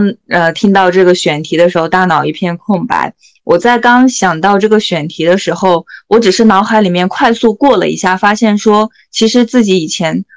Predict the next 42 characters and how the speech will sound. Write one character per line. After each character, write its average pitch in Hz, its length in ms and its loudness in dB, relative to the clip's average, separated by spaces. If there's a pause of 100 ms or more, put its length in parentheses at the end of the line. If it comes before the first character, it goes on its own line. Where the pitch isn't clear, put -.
(100)
在 233 160 0
某 208 200 2
个 - 100 -4
阶 190 180 0
段 202 220 2
真 220 180 2
的 226 120 4
有 175 160 2
很 160 260 -6
多 185 180 2
非 240 140 0
常 196 180 0
好 175 160 -4
的 156 160 -8
朋 165 260 -8
友， 165 260 -2 (360)
但 254 160 2
是 247 300 2 (140)
真 269 260 2
正 254 340 2
让 226 200 2
我 156 400 4
做 240 280 2
这 226 120 0
样 214 160 2
一 208 80 -4
档 170 200 -2
节 156 240 -8
目， 190 180 0
把 180 180 0
我 185 60 0
们 170 120 -4
的 170 80 -2
故 226 160 2
事 226 100 -4
分 240 280 2
享 180 180 0
出 180 160 -6
来 165 160 0
的 170 100 -2
时 170 140 -10
候， 165 260 -4